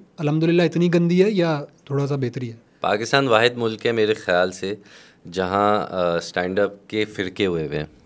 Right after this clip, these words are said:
Speaker 1: वाह।
Speaker 2: एक फैमिली स्टैंड अप है,
Speaker 1: हम्म।
Speaker 2: एक एडल्ट स्टैंड अप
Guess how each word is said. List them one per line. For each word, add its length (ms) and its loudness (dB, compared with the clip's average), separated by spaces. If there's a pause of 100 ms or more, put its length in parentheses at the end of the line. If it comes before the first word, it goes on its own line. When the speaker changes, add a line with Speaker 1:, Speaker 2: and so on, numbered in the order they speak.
Speaker 1:
वाह। 200 -4
Speaker 2:
एक 60 -4
फैमिली 520 -2
स्टैंड 320 0
अप 120 0
है, 140 -8 (220)
Speaker 1:
हम्म। 260 -8
Speaker 2:
एक 420 -2
एडल्ट 280 0
स्टैंड 360 -10
अप 100 -14